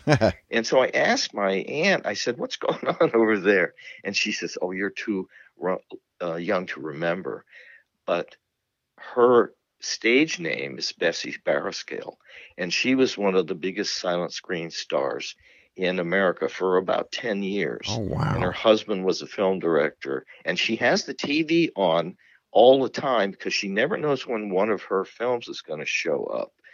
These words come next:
Speaker 2: and, uh, or one of her buddies, like she was close with, uh, Mary Pickford.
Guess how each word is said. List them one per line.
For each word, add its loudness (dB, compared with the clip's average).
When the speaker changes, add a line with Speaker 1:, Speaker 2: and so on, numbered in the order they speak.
Speaker 2:
and, 2
uh, 6
or 8
one 2
of 4
her 4
buddies, 2
like 2
she -4
was -4
close 0
with, -6
uh, 0
Mary 0
Pickford. -10